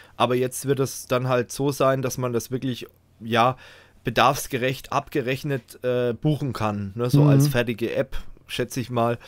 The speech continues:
Speaker 1: wird es dann laufen. Interessant, mal gucken, ob das grafiktechnisch genauso mit dem Shadow mithalten kann, wahrscheinlich eher nicht, ähm, schätze ich mal, weil die Software von Shadow ist ja schon ziemlich angepasst auf diese Multimedia-Anwendungen,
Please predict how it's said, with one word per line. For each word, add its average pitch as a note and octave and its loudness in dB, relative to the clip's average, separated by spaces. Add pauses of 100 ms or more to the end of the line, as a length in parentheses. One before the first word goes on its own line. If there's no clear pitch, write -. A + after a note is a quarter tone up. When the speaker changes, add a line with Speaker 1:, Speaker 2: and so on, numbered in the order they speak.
(360)
Speaker 1:
wird B2 -4
es A#2 -6
dann A2+ 0
laufen. A#2+ 2
Interessant, C#3+ 2
mal D3+ 4
gucken, F3 0
ob - -4
das - -2
grafiktechnisch D3+ 0
genauso C#3+ 0
mit C#3+ -2
dem C3 -4
Shadow C#3+ 0
mithalten D#3 0
kann, C#3+ -2
wahrscheinlich B2 -2
eher A2 -2
nicht, C3+ -6 (520)
ähm, B2 0
schätze D3+ -2
ich D#3 -6
mal, D3 2
weil B2 0
die A2+ -4
Software C3+ -2
von A#2+ -4
Shadow C#3+ 0
ist A#2 -6
ja A#2 -2
schon C3+ -4
ziemlich C#3+ -6
angepasst C#3 -4
auf A2+ -6
diese B2+ -4
Multimedia-Anwendungen, C#3 -2